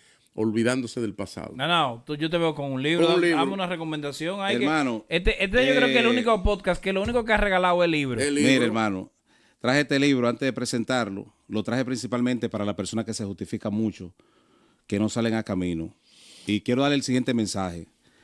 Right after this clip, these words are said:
Speaker 3: La vida y el éxito no es tan fácil, Boli. Hay que luchar y perseverar. Mira, hermano, y traigo como ejemplo, te voy a poner ejemplo, Nicky Jam, que viene de la pobreza extrema, extrema, y le digo a la gente, y tú, un, y tú en un apartamento de los Bisonó ahora mismo con aire.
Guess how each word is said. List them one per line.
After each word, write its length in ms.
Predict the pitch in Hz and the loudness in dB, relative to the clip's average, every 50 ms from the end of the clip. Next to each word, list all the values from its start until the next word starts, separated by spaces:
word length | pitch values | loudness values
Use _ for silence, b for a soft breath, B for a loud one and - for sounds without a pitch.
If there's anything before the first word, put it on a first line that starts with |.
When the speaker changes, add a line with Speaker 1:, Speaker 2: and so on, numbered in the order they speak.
| b b b b b b b | b b b b b b b
Speaker 3:
La 260 | b 101 110 117 117 | b 0 2 2 2
vida 380 | 110 107 135 143 147 131 135 131 | 2 2 2 2 2 2 2 2
y 80 | 120 117 | 2 2
el 100 | 110 113 | 2 0
éxito 300 | 120 - - 104 - 107 | 0 -2 -4 -4 -2 -2
no 80 | 107 | -2
es 60 | 110 | -2
tan 160 | - 107 101 - | -2 -4 -6 -6
fácil, 320 | - 98 90 - - 82 | -6 -8 -8 -8 -10 -12
Boli. 280 | 82 80 78 76 82 - _ - | -10 -10 -10 -12 -14 -16 _ -6
Hay 160 | 107 113 117 | -4 -4 -4
que 140 | - - 113 | -2 -4 -4
luchar 360 | 107 107 101 - 113 110 110 | -4 -4 -4 -4 -4 -2 -2
y 60 | 107 | -4
perseverar. 600 | 104 98 87 - 101 90 87 82 80 78 73 - - _ _ _ _ _ _ _ b b b b b b b b b b b b b b b b b b _ _ _ _ _ _ - | -4 -6 -8 -8 -6 -6 -6 -8 -8 -10 -12 -14 -18 _ _ _ _ _ _ _ b b b b b b b b b b b b b b b b b b _ _ _ _ _ _ 2
Mira, 160 | 131 143 135 | 4 4 4
hermano, 240 | 123 113 117 113 117 117 | 4 2 2 0 0 0
y 100 | 123 117 | 0 0
traigo 260 | - 143 165 185 160 | 2 2 2 2 0
como 220 | - 175 160 156 | 0 2 2 4
ejemplo, 600 | 151 156 160 170 175 165 - 156 156 156 151 - - _ _ _ _ _ _ _ _ _ _ _ _ | 4 4 4 2 2 0 0 2 2 2 0 -2 -8 _ _ _ _ _ _ _ _ _ _ _ _
te 80 | - 110 | -2 0
voy 120 | 110 127 | 0 0
a 40 | 131 | 0
poner 180 | - 143 143 | 2 0 2
ejemplo, 220 | 139 139 127 139 120 | 2 2 2 0 0
Nicky 260 | 120 123 - 120 113 | 0 0 0 -2 -2
Jam, 340 | 104 135 147 156 147 139 139 _ _ _ _ _ _ - | 0 0 0 0 -2 -4 -8 _ _ _ _ _ _ -6
que 120 | - 107 | -2 0
viene 180 | 104 117 123 131 | 0 2 2 2
de 60 | 127 | 2
la 100 | 127 120 | 0 -2
pobreza 300 | 120 113 117 120 - 123 | -2 -4 -4 -4 -4 -4
extrema, 460 | 107 - 123 135 143 127 123 113 - - | -6 -2 -2 0 0 -2 -2 -4 -6 -4
extrema, 600 | 120 117 - - 135 143 139 123 110 104 104 - _ _ _ | -6 -4 -2 0 0 2 2 0 0 -2 -6 -10 _ _ _
y 100 | - 123 | 0 2
le 100 | 120 120 | 2 4
digo 140 | 120 143 151 | 4 2 2
a 40 | 156 | 2
la 80 | 147 139 | 0 2
gente, 200 | 151 147 127 127 | 0 0 0 0
y 40 | |
tú, 100 | 101 - 135 143 | 0 2 2 2
un, 160 | 139 135 135 - | 2 2 0 -2
y 100 | 135 127 | -4 -4
tú 180 | - - 139 147 | 0 2 4 4
en 80 | 143 139 | 4 4
un 80 | 135 | 4
apartamento 560 | 127 - 131 127 - - 117 123 127 123 - 120 | 2 2 0 -2 0 0 0 0 0 -2 -2 -2
de 60 | 117 | -2
los 80 | 113 110 | 0 -2
Bisonó 280 | 113 - 120 113 120 | -2 -2 -2 -2 -2
ahora 120 | 120 120 113 | -2 -2 0
mismo 240 | 120 135 127 120 | 0 2 2 2
con 180 | - 107 104 101 | 0 -2 -2 -2
aire. 340 | 101 98 92 90 90 92 | -2 -4 -4 -6 -8 -14